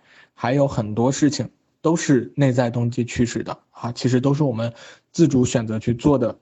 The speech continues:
这样的一些事情。那么这个事情呢，大概分成，分成这样四类。第一类呢，就是，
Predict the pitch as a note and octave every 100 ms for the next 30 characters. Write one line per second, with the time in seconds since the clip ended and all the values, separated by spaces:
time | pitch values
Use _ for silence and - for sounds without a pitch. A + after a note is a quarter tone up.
0 | _ _ C#3+ B2+ A#2+ A2+ A#2 - B2 A#2
1 | A#2+ - _ C3 B2 A#2+ C#3+ C#3 D3+ C3+
2 | B2 B2 C#3 C#3+ - D3+ D#3 B2+ B2 -
3 | - - _ E3 D#3 D#3 F#3 F3 E3 -
4 | D3+ D3 A2+ - _ _ _ _ _ _
5 | _ _ _ _ _ _ _ _ _ _
6 | _ _ - G#3 G3 A3 G#3+ E3+ B2+ A#2
7 | A#2 B2 A#2+ A#2 A2+ A2+